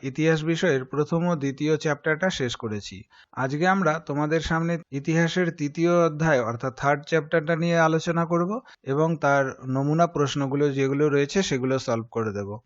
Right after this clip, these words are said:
তাই ভিডিওটা খুব ইম্পর্টেন্ট হতে চলেছে, তোমরা আমাদের সঙ্গেই থেকো। আর যারা আমাদের চ্যানেলে নতুন তারা চ্যানেলটিকে সাবস্ক্রাইব করে বেল বোতামে প্রেস করে রেখো, তাহলে এই ধরনের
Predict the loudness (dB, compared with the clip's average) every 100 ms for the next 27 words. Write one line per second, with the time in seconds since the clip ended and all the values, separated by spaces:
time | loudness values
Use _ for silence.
0 | _ -2 0 0 -2 0 0 0 -2 -4
1 | -4 -6 0 2 4 2 2 2 2 0
2 | 0 0 -2 -4 -4 0 0 0 -2 -2
3 | -4 -2 -2 -2 -2 -2 -4 -8 -20 _
4 | -4 2 4 4 4 2 0 0 0 0
5 | 0 0 0 0 -2 -2 0 0 -2 -4
6 | -6 -4 -4 -4 -4 -4 -6 -2 0 0
7 | 0 -2 0 -2 -2 -4 -2 -4 -2 -4
8 | -4 -2 0 2 0 0 0 -2 0 -2
9 | 0 0 0 -2